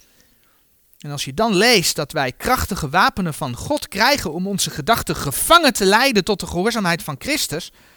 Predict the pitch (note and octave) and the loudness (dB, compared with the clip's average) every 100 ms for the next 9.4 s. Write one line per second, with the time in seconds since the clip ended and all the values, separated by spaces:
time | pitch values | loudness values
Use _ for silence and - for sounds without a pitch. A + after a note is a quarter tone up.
0 | _ F3 F#3+ E3+ D3 B3 G#3 E3 - G3 | _ -2 2 0 4 2 2 -4 2 8
1 | C#4+ D4 F#3 C#3 B2+ - B3 D#4 _ _ | 8 8 6 6 2 -2 -4 -8 _ _
2 | _ _ _ _ _ - F3 - C4 C4 | _ _ _ _ _ -4 -4 -2 -2 0
3 | - - C3+ B3+ - G3 - F3+ D#3+ - | -2 -4 2 2 2 -2 -2 -2 -2 -4
4 | C4+ G3 E3 - - D4 D4 B3 F3+ D3 | -2 0 -2 -4 -4 -2 -2 -2 -2 -2
5 | - - _ _ _ _ _ _ _ _ | -4 -10 _ _ _ _ _ _ _ _
6 | _ _ _ _ _ _ _ _ _ _ | _ _ _ _ _ _ _ _ _ _
7 | _ _ _ _ _ _ _ _ - C3+ | _ _ _ _ _ _ _ _ -14 -6
8 | G#3 B3 G#3+ G#3 G3+ F3 E3 D#3 A#3 C#4 | 0 2 6 6 6 2 0 2 2 2
9 | G3+ - E3 - | 2 0 -4 -8